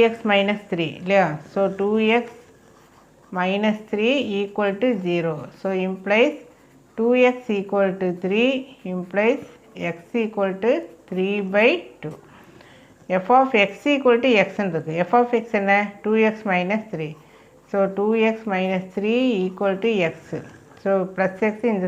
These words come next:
சைடு கொண்டு வா, minus x. So two x minus x equal to minus three அந்த சைடு போனா plus three. So which implies x equal to three. அடுத்தது f of x equal to f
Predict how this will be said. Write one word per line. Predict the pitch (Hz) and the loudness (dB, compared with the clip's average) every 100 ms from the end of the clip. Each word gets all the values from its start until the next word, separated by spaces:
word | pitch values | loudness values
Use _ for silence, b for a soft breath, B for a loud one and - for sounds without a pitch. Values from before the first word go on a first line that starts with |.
| 185 | 0
சைடு | 185 175 | 0 -2
கொண்டு | 165 156 | -4 -4
வா, | 151 160 | -4 -4
minus | 170 180 180 175 | -2 -2 -4 -6
x. | 156 - b b b b b - | -10 -14 b b b b b -2
So | 196 190 | 0 0
two | 202 214 220 220 254 | -2 0 2 2 2
x | - - - 175 170 | -4 -20 -18 -6 -2
minus | 175 190 214 214 214 | -2 -2 -4 -2 -4
x | 214 - 190 | -6 -4 -6
equal | 185 180 185 | -2 -4 -2
to | 233 202 | -2 0
minus | 170 185 214 214 | -2 -2 -4 -4
three | 208 196 | 0 0
அந்த | 185 185 | 0 -4
சைடு | 196 190 185 | -4 -4 -4
போனா | 185 214 294 254 | -2 -2 -4 -4
plus | 175 156 - | -4 -6 -8
three. | 165 156 - B B B B _ | -10 -8 -10 B B B B _
So | 202 190 | -2 -2
which | 185 190 185 | -2 -2 -2
implies | 190 - 220 285 - - 180 | -4 2 2 2 0 -4 -4
x | 175 - 226 | -4 -4 -2
equal | 214 202 196 196 | 0 0 0 2
to | 240 330 - - | 2 2 -6 -14
three. | 143 131 - b b b b b b - | -10 -10 -12 b b b b b b -2
அடுத்தது | 185 196 233 240 196 | 0 2 4 4 4
f | 185 233 | 6 4
of | 226 214 | 4 0
x | 214 220 | -2 -2
equal | 202 196 196 | 0 0 2
to | 247 202 | 4 4
f | 180 | 2